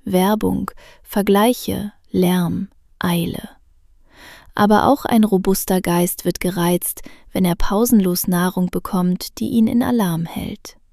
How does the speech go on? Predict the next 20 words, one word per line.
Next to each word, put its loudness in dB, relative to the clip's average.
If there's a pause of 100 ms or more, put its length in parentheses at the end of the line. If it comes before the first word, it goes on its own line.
(680)
Deshalb 2
lohnt 4
sich -2
der 0
Blick -2
auf -4
Ahara. -4 (760)
Ahara, 0 (500)
was -2
den -2
Prozess -2
am 2
Laufen 0
hält. -10 (920)
Nahrung 4
bedeutet 2
im 0
buddhistischen 0
Sinn 0
alles, 0